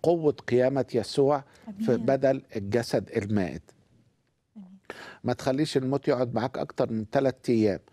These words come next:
Speaker 1: لأن الموت يسوع مات وقام في تلات أيام.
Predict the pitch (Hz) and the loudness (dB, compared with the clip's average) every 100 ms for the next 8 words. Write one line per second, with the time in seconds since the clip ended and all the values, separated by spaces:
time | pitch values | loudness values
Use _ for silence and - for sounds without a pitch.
0 | - - - 113 123 139 127 - 107 113 | -20 -18 -2 2 2 0 -4 -4 0 2
1 | 139 156 - _ _ - 107 - 143 131 | 2 0 -6 _ _ -2 -2 0 2 2
2 | 110 117 127 - 117 120 127 127 113 120 | 0 -2 -2 -2 -2 0 -2 -4 -4 0
3 | 117 110 - 104 101 | 0 0 -2 0 2